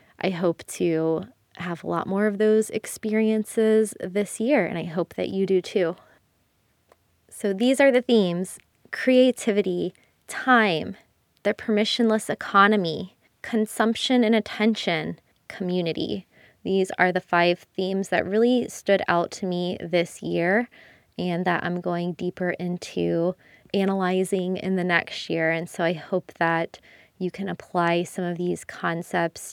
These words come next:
to making better decisions that are helping you be a better person and have a better life in the new year. And I am here because I want to help as many people as possible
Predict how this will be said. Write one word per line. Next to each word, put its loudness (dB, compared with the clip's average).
to 0
making 2
better 6
decisions 0
that -2
are 2
helping -4
you 0
be 0
a -2
better 0
person -4
and -6
have -4
a -4
better 0
life -4
in -4
the 0
new 0
year. -2
And -6
I -2
am 0
here 2
because -4
I 0
want -4
to -10
help -4
as 0
many -6
people -6
as -2
possible -2